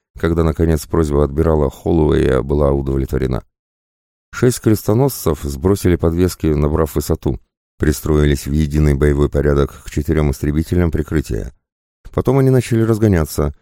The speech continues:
с резкими хлопками перейдя звуковой барьер. Экипаж оставшегося в одиночестве И Эй один И, сидящий в тесной вытянутой кабине переделанного вообще-то из одноместного штурмовика Skyraider самолета Д Р Л О,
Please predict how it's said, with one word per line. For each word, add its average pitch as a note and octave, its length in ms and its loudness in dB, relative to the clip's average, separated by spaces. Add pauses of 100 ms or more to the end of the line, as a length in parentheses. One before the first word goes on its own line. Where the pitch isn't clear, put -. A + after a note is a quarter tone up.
(120)
с - 140 -8
резкими C#2 360 0
хлопками D2 500 0
перейдя C#2+ 600 0
звуковой C#2 460 -2
барьер. C2 400 -2 (680)
Экипаж C#2+ 480 0
оставшегося C#2 640 -2
в C#2 60 0
одиночестве C#2 680 0
И - 280 -4
Эй C#2+ 320 0
один C#2 400 -2
И, F#2+ 220 -2 (300)
сидящий C2 640 -2
в - 140 -16
тесной C#2 460 -2
вытянутой C2+ 540 -2
кабине C#2 460 0
переделанного C#2 920 0
вообще-то C#2 480 0
из C2+ 160 0
одноместного C#2 640 0
штурмовика C#2 720 0
Skyraider C#2+ 680 0
самолета C2+ 500 -2
Д C2 140 0
Р C#2 120 0
Л C#2+ 100 -2
О, F#2 240 0